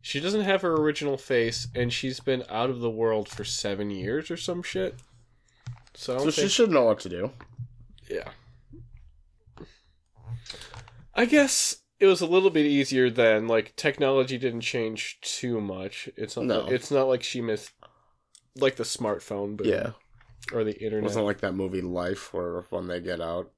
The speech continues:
Speaker 2: mm, it's, like, nineteen ninety, whatever.
Speaker 1: Is that the
Speaker 2: They're
Speaker 1: movie
Speaker 2: like,
Speaker 1: with
Speaker 2: "Whoa."
Speaker 1: Eddie Murphy and
Speaker 2: Martin Lawrence?
Speaker 1: Martin Lawrence?
Speaker 2: Yeah, and they get
Speaker 1: Yeah.
Speaker 2: wrongly accused for
Speaker 1: Yeah, I never s-,
Speaker 2: murdering
Speaker 1: I
Speaker 2: some
Speaker 1: never
Speaker 2: dude.
Speaker 1: finished that movie.
Speaker 2: That was a good movie.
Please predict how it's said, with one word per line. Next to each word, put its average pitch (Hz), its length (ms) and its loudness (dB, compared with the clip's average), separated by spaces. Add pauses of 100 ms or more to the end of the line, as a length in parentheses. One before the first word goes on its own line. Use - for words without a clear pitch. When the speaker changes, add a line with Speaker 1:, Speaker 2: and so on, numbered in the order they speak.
Speaker 2:
mm, 90 340 -10
it's, - 160 -12
like, 87 160 -6
nineteen 87 400 -8
ninety, 87 300 -6
whatever. 92 480 -4
Speaker 1:
Is 147 200 4
that 220 160 4
the 247 100 2
Speaker 2:
They're 247 140 6
Speaker 1:
movie 247 180 2
Speaker 2:
like, 226 60 4
Speaker 1:
with 214 100 6 (100)
Speaker 2:
"Whoa." 156 60 2
Speaker 1:
Eddie 180 160 4
Murphy 175 600 0
and 131 380 -2
Speaker 2:
Martin 101 280 0
Lawrence? 101 260 0
Speaker 1:
Martin 151 320 0
Lawrence? 143 520 0
Speaker 2:
Yeah, 104 380 0
and 104 180 -4
they 101 100 0
get 92 260 -2
Speaker 1:
Yeah. 98 60 -6
Speaker 2:
wrongly 95 360 -4
accused 90 640 -8
for 95 640 -4 (340)
Speaker 1:
Yeah, 156 180 2
I 170 40 4
never 196 220 2
s-, 196 100 -8
Speaker 2:
murdering 98 360 0
Speaker 1:
I 127 40 0
Speaker 2:
some 156 160 0
Speaker 1:
never - 80 0
Speaker 2:
dude. - 100 0
Speaker 1:
finished 127 320 -2
that 104 240 -8
movie. 104 160 -10
Speaker 2:
That 226 60 2
was 262 100 2
a 285 40 0
good 269 120 0
movie. 185 300 0